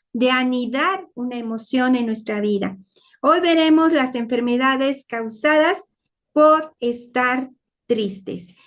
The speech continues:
Y quiero comenzar con una historia para que nos habilite y nos predisponga a este tema tan profundo. Y bueno, esta historia habla de un maestro zen, un maestro,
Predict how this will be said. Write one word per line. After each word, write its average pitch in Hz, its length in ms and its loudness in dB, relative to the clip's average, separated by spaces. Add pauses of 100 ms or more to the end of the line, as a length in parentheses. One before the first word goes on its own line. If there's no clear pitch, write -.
(180)
Y 285 160 2
quiero 403 300 4
comenzar 294 760 2 (180)
con 247 280 0
una 269 180 6
historia 247 800 -2
para 269 320 -2
que 269 300 0 (440)
nos 302 300 2
habilite 294 800 0
y 294 100 0
nos 254 220 -2
predisponga 262 840 0
a 226 60 -2
este 240 280 -6
tema 254 440 -2
tan 233 220 -4
profundo. 240 640 -2 (280)
Y 294 80 0
bueno, 359 180 6
esta 392 180 4
historia 302 600 4
habla 269 280 2
de 254 120 2
un 262 240 4
maestro 233 600 -2
zen, 240 580 -2
un 220 120 -6
maestro, 220 760 -2